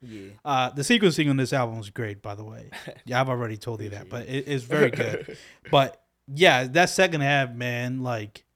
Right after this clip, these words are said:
Speaker 2: that beat what, what, and that, and then it going from, like, "Hit Me Now," and then it starting like that, that shit is
Speaker 1: Yeah.
Speaker 2: hype as fuck.
Speaker 1: Yeah.
Speaker 2: I don't know if you felt
Speaker 1: Fucking,
Speaker 2: that in the
Speaker 1: um,
Speaker 2: listening party,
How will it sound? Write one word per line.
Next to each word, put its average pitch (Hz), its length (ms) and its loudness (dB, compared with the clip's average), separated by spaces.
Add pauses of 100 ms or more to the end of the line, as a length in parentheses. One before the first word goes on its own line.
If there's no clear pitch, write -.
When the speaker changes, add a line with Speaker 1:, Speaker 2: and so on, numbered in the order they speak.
(500)
Speaker 2:
that 143 340 4
beat 127 380 -2 (360)
what, 147 280 0
what, 143 280 -2
and 165 320 -2
that, 160 140 -2
and 165 240 2
then 170 220 4
it 160 280 0
going 170 200 6
from, 170 160 -2
like, 139 220 -2
"Hit 220 200 6
Me 190 100 0
Now," 143 280 2
and 127 100 -4
then 131 280 -2
it 156 260 -2
starting 143 480 -4
like 190 180 -4
that, 202 240 2
that 170 160 2
shit 139 160 -2
is 127 120 -4
Speaker 1:
Yeah. 139 80 2
Speaker 2:
hype 139 140 0
as 117 100 -8
fuck. - 540 4
Speaker 1:
Yeah. 95 300 -16 (300)
Speaker 2:
I 175 100 6
don't 233 100 6
know 226 100 4
if - 180 0
you 165 60 -4
felt 196 200 6
Speaker 1:
Fucking, 196 120 4
Speaker 2:
that 175 40 -2
in 175 60 0
the 156 80 2
Speaker 1:
um, 147 60 2
Speaker 2:
listening 170 340 2
party, 113 480 -4